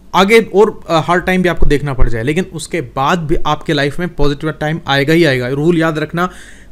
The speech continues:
कोटा है इस लाइफ में सबका, हैप्पीनेस का और परेशानियों का। अगर परेश-, परेशानी अभी ज़्यादा आ रही है तो आगे श्योरली पॉजिटिव टाइम आएगा,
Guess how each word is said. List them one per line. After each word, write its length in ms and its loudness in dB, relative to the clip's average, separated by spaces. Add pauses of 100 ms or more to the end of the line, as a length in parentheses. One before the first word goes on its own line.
कोटा 320 6
है 160 4
इस 220 -6
लाइफ 200 2
में 100 -2
सबका, 340 -4 (380)
हैप्पीनेस 380 4
का 180 0
और 260 0
परेशानियों 520 -2
का। 100 0
अगर 200 -2
परेश-, 340 -2
परेशानी 440 -4
अभी 180 -2
ज़्यादा 260 2
आ 100 2
रही 180 0
है 160 -2 (300)
तो 260 -6
आगे 320 2
श्योरली 560 -2 (680)
पॉजिटिव 380 2
टाइम 280 0 (120)
आएगा, 340 2